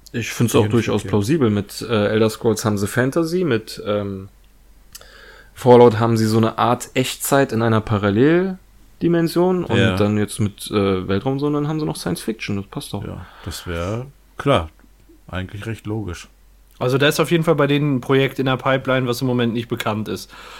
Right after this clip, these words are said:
Speaker 3: Hab
Speaker 2: Ja.
Speaker 3: ich so vor zwei Monaten mal gelesen. Ähm, damit wollen die auch nicht rausrücken. Aber da sitzt wohl ein riesen Entwicklerteam dran, um so ein großes Ding zu bringen. Und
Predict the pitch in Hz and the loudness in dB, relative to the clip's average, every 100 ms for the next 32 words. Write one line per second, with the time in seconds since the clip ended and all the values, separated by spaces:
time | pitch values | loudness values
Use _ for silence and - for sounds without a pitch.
0 | - - 127 98 143 - 135 - 127 127 | -8 0 2 2 0 -2 -4 -2 0 2
1 | 131 131 127 123 127 123 135 139 139 131 | 0 -2 -2 0 0 2 2 0 -2 -2
2 | 120 120 117 117 107 117 113 120 127 117 | 0 0 0 -2 -4 -8 -2 0 0 2
3 | 131 139 123 127 123 131 151 - 147 147 | 2 2 0 -2 -2 0 0 -2 -6 -4
4 | 143 - - - 117 127 127 131 143 - | -8 -10 -20 -8 -2 0 2 0 -4 2
5 | 139 127 135 170 151 131 139 175 160 160 | 2 2 0 0 0 0 -2 2 2 2
6 | 151 135 139 143 131 127 123 123 127 120 | -2 0 0 0 0 2 2 0 -4 0
7 | 131 131 120 - 127 131 123 101 101 95 | 0 0 -2 -2 0 0 -2 -4 -6 -6
8 | 90 104 | -6 -8